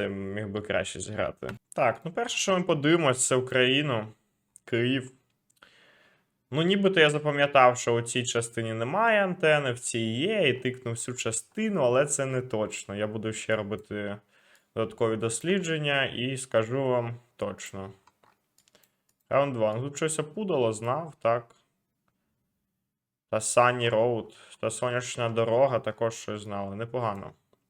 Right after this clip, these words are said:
Клас. Третій раунд.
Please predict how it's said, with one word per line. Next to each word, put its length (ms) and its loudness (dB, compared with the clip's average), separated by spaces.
Клас. 480 -6
Третій 280 0
раунд. 420 -2